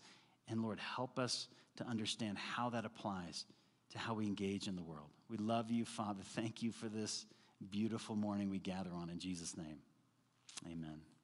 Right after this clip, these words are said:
Hey, this week I was looking at this Gallup poll, and it, it, Gallup had done this, this poll over the last ten years, and they're looking at, uh, the mental health of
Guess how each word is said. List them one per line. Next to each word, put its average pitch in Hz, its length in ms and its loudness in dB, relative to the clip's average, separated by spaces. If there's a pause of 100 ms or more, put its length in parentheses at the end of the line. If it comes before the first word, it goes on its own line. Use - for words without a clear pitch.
(1160)
Hey, 131 80 6
this 131 240 4
week 143 220 8
I 127 80 8
was 123 180 2
looking 135 300 6
at 120 100 0
this 123 200 2
Gallup 120 480 6
poll, 110 460 2
and 117 140 2
it, 113 100 2 (760)
it, 135 360 -6
Gallup 170 340 10
had 147 120 4
done 151 200 8
this, 143 380 6
this 139 220 2
poll 147 320 6
over 127 80 8
the 127 80 6
last 131 340 6
ten 147 160 6
years, 131 320 8
and 127 80 4
they're 127 100 4
looking 139 380 6
at, 123 300 0 (100)
uh, 117 160 4
the 117 140 4
mental 135 540 6
health 127 400 4 (100)
of 107 220 -2